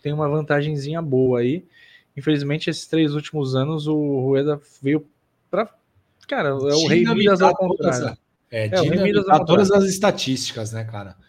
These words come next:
Speaker 1: É.
Speaker 2: Quem trabalha com números no Santos tem sofrido nos últimos três anos, é recorde atrás de recorde negativo,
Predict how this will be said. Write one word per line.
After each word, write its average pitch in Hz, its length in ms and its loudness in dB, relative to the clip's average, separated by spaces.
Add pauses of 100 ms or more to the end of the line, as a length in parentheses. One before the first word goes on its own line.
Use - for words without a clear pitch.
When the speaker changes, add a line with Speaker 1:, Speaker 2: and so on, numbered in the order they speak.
(180)
Speaker 1:
É. 117 220 -2
Speaker 2:
Quem 113 180 -16
trabalha 123 400 -2
com 143 120 -6
números 131 460 -4
no 123 60 -4
Santos 120 420 -6
tem 131 180 -6
sofrido 143 680 -4
nos 110 280 -6
últimos 113 300 -10
três 127 300 -2
anos, 135 200 -4
é 147 160 2
recorde 131 440 -2
atrás 151 320 -2
de 143 40 -4
recorde 135 380 -6
negativo, 135 720 -6